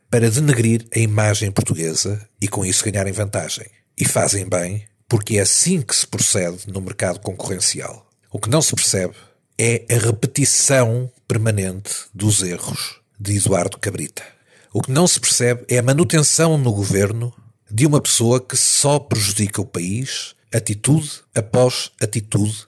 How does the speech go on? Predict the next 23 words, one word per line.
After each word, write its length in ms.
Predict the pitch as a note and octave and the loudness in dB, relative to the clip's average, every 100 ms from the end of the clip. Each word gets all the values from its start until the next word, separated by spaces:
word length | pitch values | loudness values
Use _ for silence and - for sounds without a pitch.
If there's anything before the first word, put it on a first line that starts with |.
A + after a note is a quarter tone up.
| _ | _
numa 240 | G2+ A2 A2+ | -2 2 2
absoluta 480 | A2 - A#2 - | 2 2 0 0
incompetência 1080 | G2+ G#2 G#2+ F#2+ - A2 C3 - - C3 C#3 _ | -2 0 0 0 0 0 2 0 0 -2 -4 _
para 420 | A#2 A2+ A#2+ A#2 G#2 | 2 2 2 -4 -6
governar. 500 | G2+ G#2 G#2+ F2 - - - _ - | -4 -2 -2 -4 -8 -14 -20 _ -6
Nós 200 | G2+ - | -2 0
sabemos 680 | A2 G2 G2 A2+ - - - _ _ | 0 0 -2 -2 -4 -6 -12 _ _
que 100 | - | -12
Costa 360 | - B2 A#2+ B2 | -4 0 0 0
não 120 | A#2+ | 0
quer 180 | A2+ A2+ | 0 0
saber 280 | - A2+ G#2+ | 0 0 -2
disso 500 | D#2+ - - - - _ | -4 -4 -2 -4 -12 _
e 100 | - | -4
sabemos 720 | G2+ A#2 G2+ E2+ - - - - _ _ _ | -2 0 -2 -4 -8 -10 -10 -14 _ _ _
que 80 | G2+ | -2
os 120 | - | -2
problemas 840 | - A2 G2+ F2 D#2 - - - - | 2 2 0 -2 -8 -12 -12 -6 -2
e 120 | F#2 | -2
os 140 | F#2+ | -2
dramas 340 | F#2 G2 F2+ F2 | 0 -2 -2 -8
do 80 | F#2 | -8
país 600 | E2 E2+ F2+ - - | -6 -6 -6 -8 -10